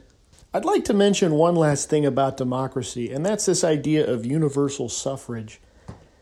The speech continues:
Suffrage is the right to vote. So obviously, universal suffrage implies that everyone is allowed to vote. You've heard the one person, one vote.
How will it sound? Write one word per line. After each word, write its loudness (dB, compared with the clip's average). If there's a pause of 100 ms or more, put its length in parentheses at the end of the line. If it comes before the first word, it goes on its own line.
(160)
Suffrage 2
is 4
the 4
right 4
to 0
vote. -2 (460)
So 0
obviously, 4
universal 2
suffrage -2
implies 0
that 0
everyone 0
is -2
allowed -4
to -4
vote. 0
You've -2
heard 0
the 0
one -2
person, -4
one -4
vote. -2